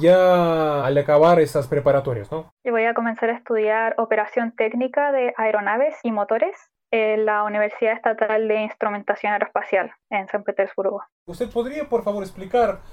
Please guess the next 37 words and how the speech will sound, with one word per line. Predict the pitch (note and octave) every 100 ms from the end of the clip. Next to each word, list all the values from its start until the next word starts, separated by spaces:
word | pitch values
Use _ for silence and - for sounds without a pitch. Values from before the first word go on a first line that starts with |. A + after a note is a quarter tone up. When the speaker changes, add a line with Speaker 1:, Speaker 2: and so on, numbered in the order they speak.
| - - -
Speaker 1:
para | F3 E3 E3 D#3 D3+ -
quienes | D3+ F#3 E3+ -
no | E3 G3
manejan | F3+ F3+ F3+ F3 E3
muy | E3+ E3
bien | F3 D#3+
el | D3+
tema? | D#3+ D3+ C3
Entonces, | D#3 G#3+ F#3+ - - -
al | E3+ E3+
terminar | F#3+ G3+ A3 G3
esta | F#3
educación, | F#3+ F#3+ G3 F#3+ C#4+ D4+ - - - -
usted | F3+ G#3 C4+ -
ya | D#3 C#3+ A3
va | G#3+
a | G3+
poder, | F#3+ F#3+ A#3 A#3 G#3+
yo | F3+
entiendo | F3+ A3 G3+ -
que, | F#3+ F3+ E3+ E3 -
manejar | E3 F3+ F#3+ F#3+ A#3 A3
todo | B3
el | G#3
proceso | G3 F#3+ B3+ B3 - A#3 A#3 - -
del | E3 G3
diseño | F3 F3+ B3 A#3 G3+ G#3 B3 B3 _
de | - D#3 F#3
motores | F3+ F3+ G3+ F#3 G#3+ -
y | E3
de | D#3
estas | F3+ F3
cosas | F#3+ F3 D3+
que | E3+
usted | E3+
ha | E3+
mencionado. | D#3 E3+ D3+ G2